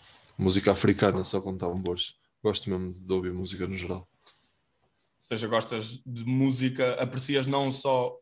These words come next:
Speaker 2: o género de música que é, mas também, tipo, música como um movimento cultural e manifestação.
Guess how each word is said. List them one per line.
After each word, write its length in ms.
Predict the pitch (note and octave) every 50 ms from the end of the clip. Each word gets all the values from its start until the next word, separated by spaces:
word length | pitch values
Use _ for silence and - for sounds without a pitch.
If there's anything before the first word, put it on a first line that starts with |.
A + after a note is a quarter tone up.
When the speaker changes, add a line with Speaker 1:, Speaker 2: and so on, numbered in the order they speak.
| _
Speaker 2:
o 160 | - B2 B2
género 440 | A#2+ A#2+ A#2+ C3+ B2 A#2+ B2 A#2+ A#2+ A#2
de 80 | A#2+
música 420 | A#2 A#2 A#2+ A#2 A#2 A2+ - B2 A2+
que 260 | A#2 - B2 B2 C3
é, 300 | C3 C3+ C3+ C3 - C3
mas 140 | B2+ A#2 -
também, 340 | - A#2+ A#2+ B2 A#2+ A#2+ A#2
tipo, 280 | - A2+ A2+ A2 A#2+
música 400 | A2+ B2 B2+ B2+ A#2 B2 A#2+ B2+
como 240 | A2 - A#2+ A#2 A#2+
um 40 | A2+
movimento 640 | A#2 A#2 A#2 A2+ A#2+ A#2 A#2 B2 A#2+ A#2 A2 A2+ G#2+
cultural 580 | - A#2 A2 G#2+ G#2+ A2+ G#2+ A2 A2 A2 A2 G#2+
e 40 | G#2
manifestação. 800 | G#2+ G#2 G#2 G#2+ G#2 - - - - G2+ - - G#2 G2 F#2